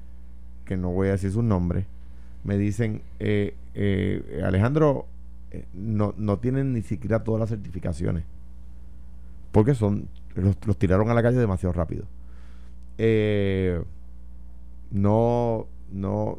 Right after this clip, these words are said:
y, ah, by the way, y hay gente de adentro de la autoridad, eh, con quien yo no he hablado,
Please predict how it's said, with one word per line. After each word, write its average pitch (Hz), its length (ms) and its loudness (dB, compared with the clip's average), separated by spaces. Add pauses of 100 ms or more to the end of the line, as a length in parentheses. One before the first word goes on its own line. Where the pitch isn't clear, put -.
(140)
y, 113 140 6
ah, 117 180 4
by 104 160 6
the 92 60 4
way, 101 280 4 (400)
y 104 120 0
hay 135 160 4
gente 165 320 0
de 123 100 -2
adentro 185 520 4
de 170 80 6
la 139 80 6
autoridad, 90 560 -2 (2500)
eh, 101 320 6
con 110 160 6
quien 95 180 4
yo 113 120 6
no 123 240 4
he 147 100 6
hablado, 104 480 4